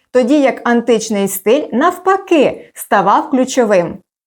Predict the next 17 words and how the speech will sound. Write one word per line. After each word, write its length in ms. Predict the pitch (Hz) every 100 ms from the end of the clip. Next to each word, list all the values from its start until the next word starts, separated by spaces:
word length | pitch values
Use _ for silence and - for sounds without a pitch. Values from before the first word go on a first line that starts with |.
| _ -
З 200 | 226 -
часом 520 | - 320 440 349 226
мистецтво 480 | 240 269 285 302 226
Ренесансу 880 | 214 196 196 - 170 170 175 294 - -
стало 580 | - - 196 330 349
мати 440 | 226 185 269 302 247
більш 680 | 180 190 269 392 - - -
світський 520 | 220 214 - 214 214
характер 640 | 247 277 262 - - - - _ _
та 180 | 214 196
риси 420 | 196 277 381 -
індивідуалізму, 1200 | - - 247 233 226 202 220 202 190 170 175 151 - _ _ _
які 400 | 214 208 208 392
розкривали 840 | - 226 220 - 202 170 208 294
неповторну 720 | 220 220 220 208 - 226 196 180
сутність 580 | - 247 320 311 302
людини, 580 | 214 226 233 202 170 -